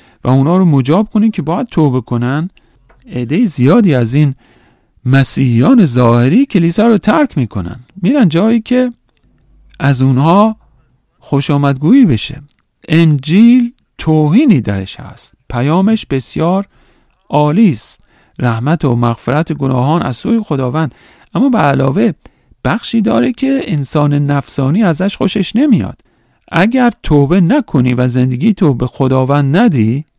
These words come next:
آنگاه در رو راه فراخی هستی که به هلاکت ابدی منتهی می‌شه. کسی که مسیحی ظاهری است این رو نمیخواد بپذیره،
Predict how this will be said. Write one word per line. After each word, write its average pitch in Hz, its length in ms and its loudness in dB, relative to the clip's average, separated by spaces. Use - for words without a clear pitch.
آنگاه 151 600 -2
در 127 140 -2
رو 143 580 -2
راه 135 400 0
فراخی 156 580 -2
هستی 175 380 -2
که 175 100 -4
به 139 120 0
هلاکت 131 680 -2
ابدی 131 420 0
منتهی 117 420 0
می‌شه. 95 280 -12
کسی 247 260 0
که 226 100 -2
مسیحی 165 440 0
ظاهری 147 560 2
است 233 180 -2
این 196 140 2
رو 214 100 4
نمیخواد 247 400 2
بپذیره، 113 540 -4